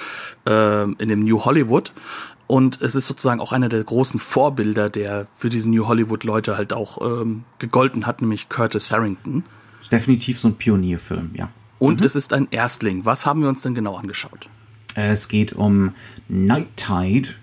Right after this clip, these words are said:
Speaker 2: äh, wir haben's eben schon erwähnt, von Curtis Harrington, äh, gedreht neunzehnhundertsechzig.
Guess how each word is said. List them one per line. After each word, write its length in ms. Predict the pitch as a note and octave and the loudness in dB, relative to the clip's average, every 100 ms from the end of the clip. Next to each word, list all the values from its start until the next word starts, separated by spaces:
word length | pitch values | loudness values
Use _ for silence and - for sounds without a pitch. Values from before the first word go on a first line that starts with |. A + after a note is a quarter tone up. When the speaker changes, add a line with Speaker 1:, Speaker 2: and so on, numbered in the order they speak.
| - | -4
Speaker 2:
äh, 60 | |
wir 400 | G2+ F#2+ F#2 F2 | 0 0 0 -2
haben's 180 | E2+ F2 | -6 -4
eben 140 | F#2 G2 | -6 -6
schon 160 | - | -4
erwähnt, 320 | F2+ C3+ A3 | 0 0 0
von 400 | - - A2 G#2+ | -4 2 4 4
Curtis 420 | - G#2 - F#2 - | 2 0 -2 -4 0
Harrington, 580 | G#2+ C3+ C3+ D#3 F#3 - - - - - | 2 2 2 2 2 0 -10 -16 -18 -6
äh, 400 | - G#2+ G#2 G#2 G#2 | 2 4 6 4 2
gedreht 760 | A#2 F#2 G2+ G2+ E3+ D4 - - | 0 0 -2 0 0 -2 -6 0
neunzehnhundertsechzig. 1000 | A#2+ C3 A#2+ F#2+ C3+ - A2 C#3 - | 4 4 2 0 -2 -2 -2 -2 -4